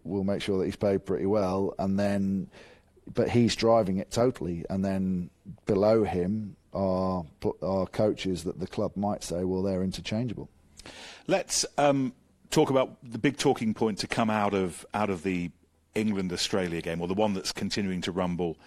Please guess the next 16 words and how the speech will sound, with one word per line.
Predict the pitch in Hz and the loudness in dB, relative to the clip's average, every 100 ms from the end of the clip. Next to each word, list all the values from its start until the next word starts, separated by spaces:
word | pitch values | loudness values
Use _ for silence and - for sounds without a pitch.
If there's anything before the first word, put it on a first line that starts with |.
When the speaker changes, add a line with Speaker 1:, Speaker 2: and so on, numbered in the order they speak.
| - - - | -20 -20 -6
Speaker 2:
at | 98 - | -4 -4
the | 95 | -4
moment. | 92 87 80 80 - | -2 -2 -6 -12 -4
Um, | 98 98 98 - - - - | -2 -2 -6 -14 -20 -20 -8
Michael | 104 120 113 107 | 0 2 2 -2
Cheika | - 104 - 87 - _ _ - - - _ _ _ | 0 0 0 -4 -6 _ _ -20 -20 -20 _ _ _
chopsing | - 131 - - 101 | -2 -2 0 -2 0
off | 92 - - - _ _ _ _ - | -2 -4 -18 -20 _ _ _ _ -8
to | 110 | -8
the | 95 | -4
fourth | - 98 - | -2 -2 -4
official | - 95 - 87 82 - - - - | -8 -6 -4 -6 -8 -16 -20 -18 -4
at | 92 - | -4 -2
halftime. | - 92 - 92 82 | -2 -4 -2 -6 -2
We | 90 | -2
all | 92 | -2